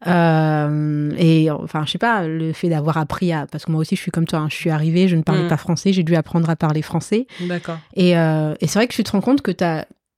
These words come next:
Speaker 1: peut-être pas forcément une connaissance sur tout, mais t'as eu un intérêt, on t'a, on t'a poussé à t'intéresser
Speaker 2: Ah bah oui.
Speaker 1: à des choses. Et que quand je vois, en fait, encore une fois, quand les, les, les, les, les Français, euh, qui étaient à Madagascar, qui ne savaient,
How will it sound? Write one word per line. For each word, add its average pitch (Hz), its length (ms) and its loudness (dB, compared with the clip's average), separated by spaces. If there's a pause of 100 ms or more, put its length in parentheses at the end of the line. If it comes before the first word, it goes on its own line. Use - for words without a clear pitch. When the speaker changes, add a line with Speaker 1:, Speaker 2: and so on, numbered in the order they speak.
(380)
Speaker 1:
peut-être 240 520 -2 (180)
pas 185 140 0
forcément 190 460 0
une 190 100 2
connaissance 170 440 -2
sur - 220 -12
tout, 302 240 2
mais 240 140 4
t'as 180 140 0
eu 226 140 4
un 208 140 0
intérêt, 196 480 2
on 202 140 0
t'a, 175 200 -4
on 170 80 0
t'a 175 160 0
poussé - 380 -2
à 247 60 2
t'intéresser 190 380 -2
Speaker 2:
Ah 185 60 2
bah 190 80 -4
oui. 220 80 2
Speaker 1:
à 170 40 0
des 175 100 0
choses. 254 360 0 (440)
Et 185 80 -4
que 190 120 0
quand 185 180 0
je 180 140 4
vois, 214 380 2
en 180 100 0
fait, 185 280 -2
encore 165 320 -2
une 170 100 0
fois, 202 200 2
quand 165 240 -4
les, 170 220 0
les, 165 160 0
les, 165 160 0
les, 160 200 0
les 165 220 2
Français, 208 720 0
euh, 151 120 -2
qui - 120 -4
étaient 165 160 0
à 160 60 2
Madagascar, 156 680 0
qui - 120 -4
ne 165 40 -2
savaient, 175 400 0